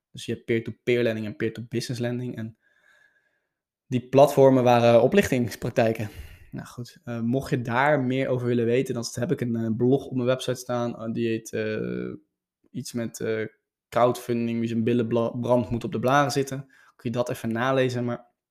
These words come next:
dat ging als het ware, eh, om, eh, projecten waarbij je bijvoorbeeld zegt, oké, ik leen, eh, g-, duizend euro uit aan een, eh, de bouw van een, eh, van een ziekenhuis in, eh, Wit-Rusland. Nou, en sommige van die projecten waren nep. Ehm,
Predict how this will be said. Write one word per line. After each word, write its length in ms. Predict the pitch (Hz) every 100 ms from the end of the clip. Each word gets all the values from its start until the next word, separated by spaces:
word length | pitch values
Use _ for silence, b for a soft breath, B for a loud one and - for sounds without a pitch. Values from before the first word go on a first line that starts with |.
| _ _ _ _ _ _ _ -
dat 220 | 123 120
ging 140 | 131 117
als 120 | 120
het 80 | 120
ware, 240 | 117 110
eh, 380 | - 123 127 117
om, 180 | 113 110
eh, 180 | 110 - B B B
projecten 540 | - 123 135 - 139
waarbij 220 | 123 117
je 60 | 117
bijvoorbeeld 300 | 113 113 -
zegt, 220 | 113 -
oké, 220 | 120 -
ik 200 | 120 113
leen, 260 | 113 113 113
eh, 180 | 113 110 - _
g-, 200 | - -
duizend 380 | 147 120 120 -
euro 160 | 120 117
uit 220 | 113 113
aan 80 | 117
een, 160 | 113
eh, 200 | 113 113
de 120 | 113 117
bouw 220 | 117 117
van 140 | 117
een, 200 | 110 110
eh, 100 | 110 - b b b b
van 140 | - 120
een 80 |
ziekenhuis 600 | 107 127 127 113 113 117
in, 220 | 120 113 113
eh, 100 | 110
Wit-Rusland. 720 | 113 113 131 113 120 156 _ _ _ _ _ _
Nou, 140 | 113 110
en 100 | 120
sommige 320 | 131 110 117
van 100 | 120
die 100 | 113
projecten 280 | 117 113 113
waren 220 | 110 113
nep. 360 | 113 - - _
Ehm, 420 | - 110 107 107